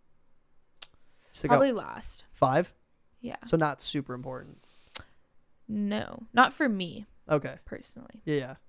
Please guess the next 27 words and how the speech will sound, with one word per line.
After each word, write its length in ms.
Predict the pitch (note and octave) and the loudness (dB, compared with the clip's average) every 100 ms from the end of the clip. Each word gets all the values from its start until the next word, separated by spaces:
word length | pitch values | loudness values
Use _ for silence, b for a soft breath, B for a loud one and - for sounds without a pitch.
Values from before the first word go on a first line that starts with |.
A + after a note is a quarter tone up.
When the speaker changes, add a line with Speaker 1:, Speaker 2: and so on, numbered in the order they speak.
| _ _ | _ _
Speaker 1:
What 140 | D3+ | 4
would 140 | E3+ E3 | 4 4
you 60 | D#3+ | 2
have 60 | |
listed 280 | D3 D3 D3+ | 4 2 2
it, 220 | D3 - - | 0 0 0
like, 340 | C3 B2+ - - - | 0 0 -8 -20 -20
three 340 | - - C#3+ C#3 | -10 -4 0 0
years 240 | C3 C3+ | -2 -4
ago? 300 | A2+ - - _ _ _ b b b b _ _ _ _ _ _ | -10 -12 -16 _ _ _ b b b b _ _ _ _ _ _
Speaker 2:
Probably 240 | A#3 A#3 | 2 2
still 240 | G#3 - F#3+ | 2 -2 -4
at 80 | - | -4
five. 300 | - - - | -10 -10 4
Speaker 1:
Oh, 120 | F#3+ | 6
really? 280 | F3 G#3 C#3 | 6 4 2
Okay. 140 | C#3+ A3+ | 2 4
Speaker 2:
Yeah. 300 | G#3+ - G#3+ | 2 0 -6
Speaker 1:
Interesting. 460 | G#3 A#3 - B2 B2+ - _ _ - | -6 -6 -8 -10 -16 -20 _ _ 2
All 100 | D#3 | 4
right, 100 | C#3+ | 4
so 80 | D#3 | 2
we 60 | |
got 140 | C#3+ C3 | 0 2
foundation 400 | D3 D3+ E3 G#3+ | 4 4 4 4
at 100 | G#3+ | 8
five, 400 | D#3+ C#3+ D3+ | 8 8 4